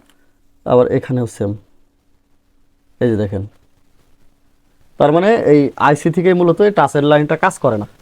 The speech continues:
এবার আমি এই আইসিতে সরাসরি, সরাসরি কাজ করব এবং আপনাদেরকে দেখাবো যে টাচটা কাস্টমার কিনে নিয়ে আসার পরে এখানে লাগানোর পরে কাজ করে কিনা। এখন এই আইসিটি এখান থেকে তুলে নিতে হবে। তুলে নেওয়ার পরে আসলে মূলত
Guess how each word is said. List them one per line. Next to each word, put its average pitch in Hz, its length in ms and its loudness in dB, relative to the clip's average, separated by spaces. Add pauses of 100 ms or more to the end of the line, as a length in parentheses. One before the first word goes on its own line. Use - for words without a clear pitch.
(460)
এবার 180 200 4
আমি 170 160 4
এই 208 80 6
আইসিতে 147 360 2
সরাসরি, 147 320 0
সরাসরি 131 420 -2
কাজ 147 200 -2
করব 156 340 0
এবং 123 200 -4
আপনাদেরকে 113 400 -8
দেখাবো 120 380 -6
যে 170 140 -8 (180)
টাচটা 123 400 -4 (320)
কাস্টমার 135 320 -2
কিনে 156 240 0
নিয়ে 139 100 0
আসার 127 200 -2
পরে 143 160 -2
এখানে 131 200 -2
লাগানোর 127 360 0
পরে 104 160 -6
কাজ 117 220 -4
করে 123 220 0
কিনা। 104 300 -8 (1000)
এখন 185 580 -4
এই 170 220 -6 (100)
আইসিটি 147 680 -6
এখান 135 240 -10
থেকে 135 200 -12
তুলে 127 260 -10
নিতে 117 180 -10
হবে। 120 320 -10
তুলে 135 260 -8
নেওয়ার 156 280 -6
পরে 156 340 -6
আসলে 135 280 -10
মূলত 127 520 -10